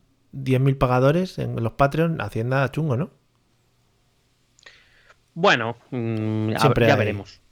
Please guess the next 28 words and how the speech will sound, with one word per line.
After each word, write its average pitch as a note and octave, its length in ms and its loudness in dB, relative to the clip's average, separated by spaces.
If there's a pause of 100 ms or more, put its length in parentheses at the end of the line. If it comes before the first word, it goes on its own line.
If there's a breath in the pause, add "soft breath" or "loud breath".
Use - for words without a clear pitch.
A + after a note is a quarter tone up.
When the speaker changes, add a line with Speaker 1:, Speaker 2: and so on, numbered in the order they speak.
(140)
Speaker 2:
Lo A2 60 -18
mismo, G2+ 200 -12
Speaker 1:
Siempre B2 320 2
Speaker 2:
¿no? G#2 60 0
Speaker 1:
hay. G2 160 -4
Speaker 2:
Claro, A#2+ 220 0
podemos B2+ 300 -2
abrir C3 280 0
una C3 220 0
segunda B2+ 480 -2
cuenta B2+ 260 -6
para B2 140 -4
dividir A2 400 -10
fondos G#2 340 -6
Speaker 1:
Va. G2 40 0
Speaker 2:
y F#2+ 40 -6
que F#2+ 60 -10
parezca G2 320 -8
que G2 100 -14
no F#2+ 140 -12
es F#2 60 -12
la F#2 100 -10
misma. F#2+ 260 -10
Speaker 1:
Ah, G2+ 80 -4
joder, F#2 300 -14
vale, F#2 260 -16
vale, F#2 220 -14
vale. F#2+ 240 -14